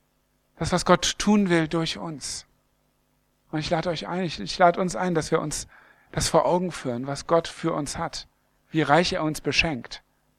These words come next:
Und daraus fließt Kraft, unsere Mitmenschen zu lieben und das ganz praktisch zu tun. Wo kommt die Hoffnung weiter?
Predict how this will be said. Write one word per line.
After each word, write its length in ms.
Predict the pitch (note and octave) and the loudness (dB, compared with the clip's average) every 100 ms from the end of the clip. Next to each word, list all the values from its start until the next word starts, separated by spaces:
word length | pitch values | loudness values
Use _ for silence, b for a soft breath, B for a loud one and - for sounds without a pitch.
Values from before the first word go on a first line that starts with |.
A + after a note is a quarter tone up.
| _ _ _ _ _ _ _ _ _ _ _ _ _ _ _ - | _ _ _ _ _ _ _ _ _ _ _ _ _ _ _ -12
Und 160 | C#3 | -4
daraus 500 | C#3+ C#3+ C3+ B2+ - - _ _ _ _ _ _ | -4 -2 -2 -2 -8 -10 _ _ _ _ _ _
fließt 420 | - - F3 D#3+ - | -10 2 2 2 0
Kraft, 500 | - C#3+ - - - _ _ _ _ _ _ _ _ _ _ _ | 2 2 2 -4 -6 _ _ _ _ _ _ _ _ _ _ _
unsere 200 | D3+ D3+ | 2 4
Mitmenschen 440 | C#3 C#3+ C3 - C3+ | 4 4 0 0 -6
zu 160 | - C3+ | -4 -2
lieben 400 | C3 C#3 B2 A#2 _ _ _ | -2 -2 -4 -6 _ _ _
und 100 | C3+ | -4
das 140 | B2 B2 | -2 -2
ganz 160 | B2+ | -2
praktisch 360 | - B2+ - A#2 | -2 -8 -6 -6
zu 140 | - | -8
tun. 300 | B2 - A2+ - _ _ _ _ _ _ _ _ _ _ _ _ _ _ _ _ _ _ _ _ _ _ _ _ _ _ _ _ _ _ _ _ _ _ - b b | -10 -10 -12 -16 _ _ _ _ _ _ _ _ _ _ _ _ _ _ _ _ _ _ _ _ _ _ _ _ _ _ _ _ _ _ _ _ _ _ -20 b b
Wo 140 | - D3+ | 2 8
kommt 240 | F#3+ F3 | 8 12
die 80 | E3+ | 12
Hoffnung 380 | F3+ - F3+ D#3 | 12 10 10 12
weiter? 480 | D#3+ F#3 C#3+ G2+ | 10 10 6 2